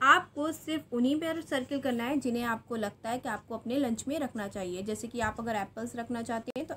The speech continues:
apples पर आपको क्या करना है, circle करना है। चलिए अब देखिए नीचे, "We need food to stay alive", हमें ज़िंदा रहने के लिए food की ज़रूरत होती है। "Food consists of things that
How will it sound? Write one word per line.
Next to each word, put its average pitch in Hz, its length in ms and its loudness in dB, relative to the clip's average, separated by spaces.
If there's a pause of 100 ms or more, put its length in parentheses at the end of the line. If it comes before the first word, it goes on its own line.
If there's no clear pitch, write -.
apples 208 360 -6
पर 247 160 -6
आपको 226 220 -4
क्या 220 180 -8
करना 226 260 -6
है, 285 160 -4 (720)
circle 277 360 4
करना 180 300 -6
है। 190 220 -8 (540)
चलिए 320 220 4
अब 359 100 4
देखिए 302 280 2
नीचे, 254 300 4
"We 247 160 4
need 277 220 4 (140)
food 254 240 0
to 262 180 0
stay 233 160 -2 (100)
alive", 185 380 0 (280)
हमें 262 240 2
ज़िंदा 269 320 2
रहने 220 320 0
के 202 120 -12
लिए 208 180 0
food 311 400 -2
की 254 240 0
ज़रूरत 196 520 -2
होती 262 320 0
है। 330 220 0 (400)
"Food 359 180 2
consists 285 720 2
of 240 120 6
things 269 380 0
that 214 200 0